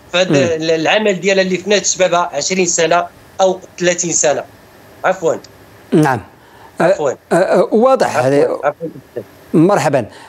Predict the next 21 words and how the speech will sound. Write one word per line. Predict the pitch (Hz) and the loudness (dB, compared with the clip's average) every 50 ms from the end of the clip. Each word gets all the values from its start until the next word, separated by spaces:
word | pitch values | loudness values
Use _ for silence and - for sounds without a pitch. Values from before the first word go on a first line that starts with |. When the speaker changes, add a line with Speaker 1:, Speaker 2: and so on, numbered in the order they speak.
| - _ - | -8 _ 0
Speaker 2:
آه، | 180 190 202 - | 2 2 2 0
سي | 165 - - | 0 0 0
شكيب، | 214 - 247 240 247 247 226 170 | 0 0 0 0 0 0 0 2
واضح | 170 220 240 214 165 - 110 | 4 4 4 2 2 -2 -2
بأنه | 117 151 156 143 151 160 170 | -2 0 0 2 2 2 2
ما | 175 196 | 2 2
يمكنش | 214 208 196 226 202 160 165 | 2 2 0 0 0 0 0
الحكومة | 165 123 104 156 160 160 - 180 160 147 139 | 0 0 0 -2 -2 0 0 0 2 2 2
المغربية | 135 147 180 165 175 180 147 120 135 135 - 147 - | 2 2 2 2 0 0 0 -2 -2 -2 0 0 0
أنها | 156 147 147 127 143 | 0 0 0 0 0
تكون | 151 139 - - 170 156 135 | -2 -2 -2 -2 -2 0 0
ضد | 120 160 151 127 143 | 0 0 0 0 0
هاد | 139 139 | -2 0
ثلاثة | - - 143 - - 156 | -2 -2 -2 0 2 2
آلاف | 147 160 156 - | 2 2 0 0
وثلاثمية، | 160 135 - 151 131 - 156 151 160 190 180 175 - - - - - - - - - - | -4 -4 -2 -4 -2 0 2 4 4 4 2 0 -4 -10 -18 -20 -20 -20 -20 -8 -2 0
آه، | 156 151 156 151 151 147 143 143 147 | 2 4 4 4 4 4 2 2 2
آه، | - - 160 139 135 135 147 139 135 | 0 2 2 2 4 2 2 0 0
عامل، | 135 131 131 147 165 170 170 170 175 180 214 240 233 254 277 277 | 0 2 4 4 4 4 4 4 2 2 2 2 2 2 0 -2
آه، | - - 180 160 160 - | -2 0 0 0 0 2
مغربي، | 165 160 180 196 151 151 160 160 139 156 165 165 | 2 2 2 2 2 0 0 0 2 0 0 0